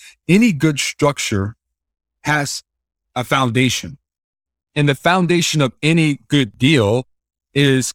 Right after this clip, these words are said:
character. It's trust. And if you don't have that foundation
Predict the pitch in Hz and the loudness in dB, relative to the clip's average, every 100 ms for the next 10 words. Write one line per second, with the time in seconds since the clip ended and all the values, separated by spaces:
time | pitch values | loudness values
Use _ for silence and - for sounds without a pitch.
0 | _ - 139 110 - - - _ _ _ | _ -2 0 0 -6 -14 -16 _ _ _
1 | - 113 - - - 113 - - - _ | -4 -2 -2 -4 -4 -4 -6 -10 -14 _
2 | _ _ _ 139 139 127 117 139 208 226 | _ _ _ -2 0 0 0 0 2 2
3 | 170 170 156 147 - 143 135 123 147 143 | 0 0 0 -2 -2 -2 -2 0 0 0
4 | 113 98 101 | -4 -4 -6